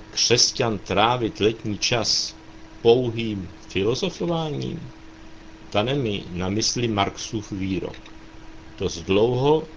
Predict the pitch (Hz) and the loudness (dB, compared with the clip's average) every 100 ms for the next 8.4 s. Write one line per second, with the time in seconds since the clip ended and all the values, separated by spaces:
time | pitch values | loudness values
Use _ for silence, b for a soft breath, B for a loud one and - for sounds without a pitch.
0 | - - 110 107 101 113 - 120 110 101 | -16 -2 2 2 2 -2 -2 0 0 0
1 | 98 - 110 117 113 117 110 107 - 98 | -4 0 2 2 4 4 4 2 2 2
2 | 104 - - - - - - - - - | 0 -4 -16 -16 -16 -18 -18 -18 -20 -20
3 | - 110 90 95 98 98 98 - 113 113 | 0 0 0 -2 0 0 -2 2 2 2
4 | 123 - - - - 90 113 95 78 69 | -4 -16 -20 -14 -8 0 0 0 -2 -6
5 | 69 76 - - - B B B B B | -12 -12 -14 -18 -18 B B B B B
6 | - 127 - 156 151 208 - - 165 135 | -4 -2 6 6 6 2 0 2 2 2
7 | - 113 120 127 139 180 190 - - 135 | 0 0 2 2 4 2 2 4 4 6
8 | 147 156 - | 6 4 -2